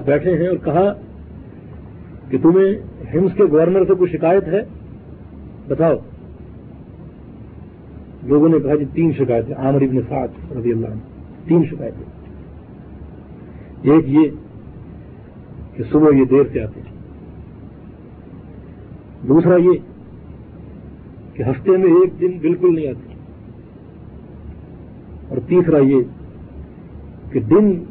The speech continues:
کا وقت ہمیں دیتے ہیں، رات کا وقت نہیں دیتے۔ آپ نے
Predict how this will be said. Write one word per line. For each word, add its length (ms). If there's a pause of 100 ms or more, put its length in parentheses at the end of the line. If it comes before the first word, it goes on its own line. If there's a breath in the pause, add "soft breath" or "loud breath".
(220)
کا 100
وقت 240
ہمیں 180
دیتے 280
ہیں، 120
رات 260
کا 80
وقت 200
نہیں 120
دیتے۔ 220 (3750)
آپ 200
نے 140